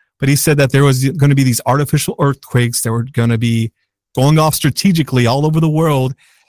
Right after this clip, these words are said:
and that they were gonna reveal, um, artifacts, reveal structures that we didn't know were there, and, you know, like Tartaria.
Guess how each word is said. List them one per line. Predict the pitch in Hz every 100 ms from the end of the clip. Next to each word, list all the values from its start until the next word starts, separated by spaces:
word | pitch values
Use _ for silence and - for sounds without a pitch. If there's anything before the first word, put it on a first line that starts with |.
| _ _ -
and | 127
that | 127 123
they | 143
were |
gonna | 147 143
reveal, | 131 120 160 180 139 143 135 _ _ _
um, | 123 117 113 107 123 - -
artifacts, | 185 165 117 - - -
reveal | 113 135 135
structures | - - 160 - 131 107
that | 127
we | 165
didn't | 131 127
know | 127
were | 120 113
there, | 165 139 123 117 _ _ _ -
and, | 117 113 110 110 117 123
you | 117
know, |
like | 110 113
Tartaria. | - 120 117 127 156